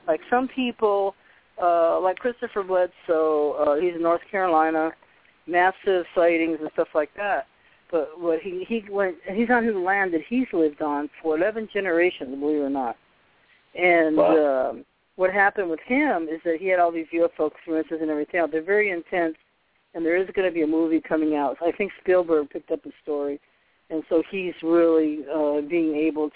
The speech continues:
Speaker 1: to, uh, you know, uh, get his story out there. But anyway, but his was wrapped up in also religious experiences. You know, he, he thinks a certain way about it. It's also spiritual, you know. So we all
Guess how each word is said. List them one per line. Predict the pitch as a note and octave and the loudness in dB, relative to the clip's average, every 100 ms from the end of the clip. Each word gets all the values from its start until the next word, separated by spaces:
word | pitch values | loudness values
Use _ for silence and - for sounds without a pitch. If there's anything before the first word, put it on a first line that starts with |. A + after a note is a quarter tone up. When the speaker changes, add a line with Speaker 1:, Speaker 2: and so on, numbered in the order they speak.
| - | -4
Speaker 1:
to, | D3+ D3 C#3+ C#3 | 0 0 0 0
uh, | B2+ B2 - _ _ - _ _ _ _ - | 0 -2 -4 _ _ -20 _ _ _ _ -6
you | D#3+ | -2
know, | C#3 C3+ C3+ D#3 | 0 0 -2 -2
uh, | C#3 C3+ | -2 0
get | E3+ | 0
his | D#3 - | 0 -2
story | - E3 E3 | 0 2 2
out | C#3+ B2 - | -2 -4 -8
there. | C3+ C3+ - - | -8 -8 -12 -10
But | F3+ | -6
anyway, | G#3 F#3 D#3 D3 D3+ _ _ _ | -6 -4 -2 -2 -6 _ _ _
but | F3+ E3+ | -8 0
his | G#3+ C4 A#3+ | 2 2 -4
was | F#3+ E3+ F3+ E3+ | -18 -10 -8 -8
wrapped | F3 E3+ F3 - | -2 -2 -2 -2
up | F3 F3+ | -4 -4
in | F3+ | -10
also | D3+ D#3 - F#3 F#3+ | -2 -2 -2 -2 0
religious | F#3 G3 C4+ C4 - | 0 -4 -6 -8 -8
experiences. | C#3+ - E3 C3+ G#2+ G#2 A#2 - - _ _ _ _ _ _ _ - | -12 -8 -4 -4 -4 -10 -14 -14 -20 _ _ _ _ _ _ _ -8
You | D3 | -4
know, | C3+ D#3 E3+ | -2 -4 -4
he, | G3 F#3+ - | -4 -4 -4
he | F#3+ F#3 | -8 -2
thinks | G3 F#3 - | -2 -2 -8
a | - | 0
certain | E3+ E3 | 2 2
way | E3+ A3 | 2 2
about | B3 C3+ B2 G#2+ | 2 2 2 0
it. | - _ _ _ | -6 _ _ _
It's | D#3 - | -2 2
also | D3 D3+ - E3 - | 2 2 0 -4 -2
spiritual, | G3+ B3+ - - A2 - _ _ _ _ _ | 0 0 0 -6 -10 -10 _ _ _ _ _
you | - E3 | -8 -4
know. | D3+ D#3+ D3+ - | -2 -4 -8 -6
So | F3 E3 D#3+ | -4 -4 -2
we | E3+ E3+ - | -2 -2 2
all | F3 A#3 | 2 4